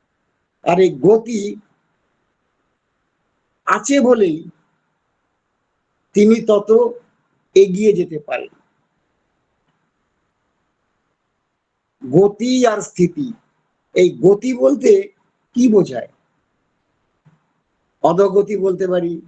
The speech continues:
আর ঊর্ধ্বগতি হয়, দ্রুত গতি হয়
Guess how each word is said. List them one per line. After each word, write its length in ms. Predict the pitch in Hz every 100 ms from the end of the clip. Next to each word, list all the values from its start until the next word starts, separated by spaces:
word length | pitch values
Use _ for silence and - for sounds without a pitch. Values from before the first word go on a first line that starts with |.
| _ _ _ -
আর 140 | 131
ঊর্ধ্বগতি 680 | 139 175 180 220 202 202 196
হয়, 360 | 180 170 165 170 _ _ _ -
দ্রুত 300 | 123 196 208
গতি 400 | 233 208 202 196
হয় 300 | 180 170 165